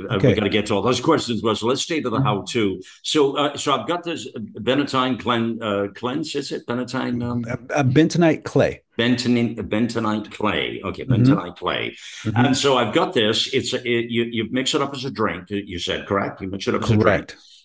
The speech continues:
Speaker 2: Mm-hmm.
Speaker 1: A-, and, um, and then, uh, and then you, you take the drink, and then what? What are you,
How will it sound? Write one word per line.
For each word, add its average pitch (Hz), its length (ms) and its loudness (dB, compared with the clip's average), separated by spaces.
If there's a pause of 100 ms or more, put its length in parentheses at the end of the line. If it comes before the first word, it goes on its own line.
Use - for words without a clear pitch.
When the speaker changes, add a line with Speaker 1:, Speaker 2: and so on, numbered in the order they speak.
Speaker 2:
Mm-hmm. 127 260 6
Speaker 1:
A-, 123 160 4
and, 110 280 0
um, 107 600 2
and 107 220 2
then, 110 800 -2
uh, 98 640 -6
and 110 200 4
then 113 140 2
you, 110 140 4
you 107 160 0
take 131 240 0
the 147 60 2
drink, 117 340 2
and 107 160 0
then 110 240 0
what? 76 300 -6
What 104 220 -2
are 117 100 2
you, 120 160 2